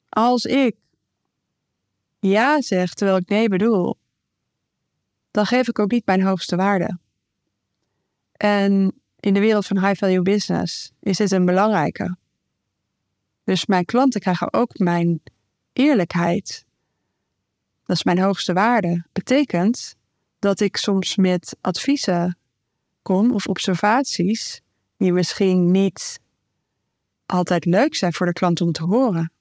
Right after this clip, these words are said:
maar die wel mijn waarheid zijn en daarmee de hoogste waarde hebben.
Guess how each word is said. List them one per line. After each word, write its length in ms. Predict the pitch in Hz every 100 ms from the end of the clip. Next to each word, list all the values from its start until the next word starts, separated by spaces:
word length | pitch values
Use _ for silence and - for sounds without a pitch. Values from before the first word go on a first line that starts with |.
| -
maar 320 | 180 180 180
die 220 | 185 190
wel 460 | 185 226 226 196 - _ _ _ _ _ _ _ _ _ _ _ _ -
mijn 440 | 185 185 220 226
waarheid 440 | 185 247 269 180
zijn 500 | - 175 170 208 294 - _ _
en 220 | - 190 180
daarmee 840 | 190 233 285 190 180 220 311 - _ _ _ _ _ _ -
de 100 | 190
hoogste 340 | 196 202 202
waarde 300 | 208 285 220
hebben. 360 | 160 - -